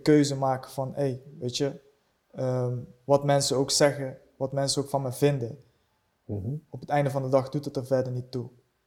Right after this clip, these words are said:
Speaker 1: Het gaat om wa-, hoe, wat jij van jezelf vindt en waar je
Speaker 2: Ja.
Speaker 1: naartoe wilt gaan.
Speaker 2: Ja.
Speaker 1: En die keuze, ja, dat is gewoon, eh,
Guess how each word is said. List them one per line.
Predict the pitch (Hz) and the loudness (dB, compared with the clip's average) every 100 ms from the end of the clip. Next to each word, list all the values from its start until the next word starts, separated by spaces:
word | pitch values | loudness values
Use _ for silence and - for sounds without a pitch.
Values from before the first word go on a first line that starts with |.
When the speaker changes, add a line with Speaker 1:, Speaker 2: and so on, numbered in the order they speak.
| _ | _
Speaker 1:
Het | _ - | _ -6
gaat | 135 131 | -6 -4
om | 131 | -4
wa-, | 131 127 | -4 -4
hoe, | 139 131 | -4 -2
wat | 131 131 | -2 4
jij | 143 | 4
van | 139 131 | 4 -2
jezelf | 117 139 143 143 | 2 4 4 -2
vindt | 131 131 - _ | -8 -10 -16 _
en | 135 | -2
waar | 131 | 0
je | 131 | 2
Speaker 2:
Ja. | |
Speaker 1:
naartoe | 131 147 147 | 2 2 0
wilt | 135 - | -2 -6
gaan. | 131 - _ - _ _ _ _ _ _ _ _ _ | -12 -12 _ -20 _ _ _ _ _ _ _ _ _
Speaker 2:
Ja. | 117 107 - - _ - | -6 -6 -8 -20 _ -2
Speaker 1:
En | 143 143 | 0 2
die | 156 | 0
keuze, | - 180 170 156 | 4 2 2 2
ja, | 156 160 | 2 4
dat | 156 151 | 2 2
is | 160 - | 0 0
gewoon, | - 160 160 156 | 2 4 4 4
eh, | 156 151 151 151 | 4 6 6 4